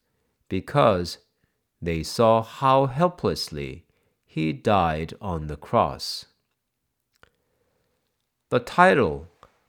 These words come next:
"The Mother of God," is not just about Mary, but more about the nature of Jesus. It is a question about the incarnation.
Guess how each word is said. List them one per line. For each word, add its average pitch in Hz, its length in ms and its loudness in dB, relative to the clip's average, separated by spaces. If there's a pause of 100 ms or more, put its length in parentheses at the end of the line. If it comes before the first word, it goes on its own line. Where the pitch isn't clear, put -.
"The 90 100 -4
Mother 135 320 4
of 160 160 -2
God," 87 480 -2 (600)
is 85 200 -10
not 135 320 0
just 127 340 0
about 101 400 0
Mary, 101 720 0 (600)
but 98 160 2
more 139 320 2
about 98 640 0 (380)
the 87 120 -4
nature 101 800 -2
of 82 240 -8
Jesus. 92 680 -2 (1400)
It 101 140 2
is 156 180 4
a 180 80 0
question 180 560 -2
about 90 560 -2 (380)
the 95 240 -4
incarnation. 87 960 -6